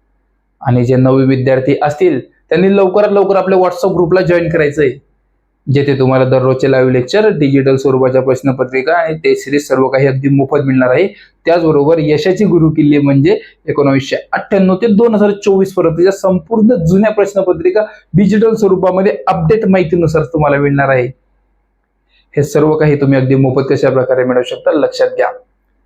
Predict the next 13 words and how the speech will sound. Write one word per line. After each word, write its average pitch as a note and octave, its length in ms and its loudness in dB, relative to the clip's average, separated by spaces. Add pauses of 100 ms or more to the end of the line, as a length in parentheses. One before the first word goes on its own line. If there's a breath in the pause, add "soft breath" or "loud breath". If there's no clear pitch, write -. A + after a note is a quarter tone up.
(520)
हे B2+ 60 -2
सर्व B2+ 240 0
काही B2+ 160 0
मोफत B2+ 340 -2
मिळवण्याकरिता D3 800 0 (240)
एक G3+ 180 -4
छोटीशी G#3 300 2
प्रोसेस F#3+ 360 0
आहे, F3 260 0 (560)
ती F#3+ 80 2
म्हणजे F3+ 500 0 (380)
हे C#3 80 2
बघा B2 240 0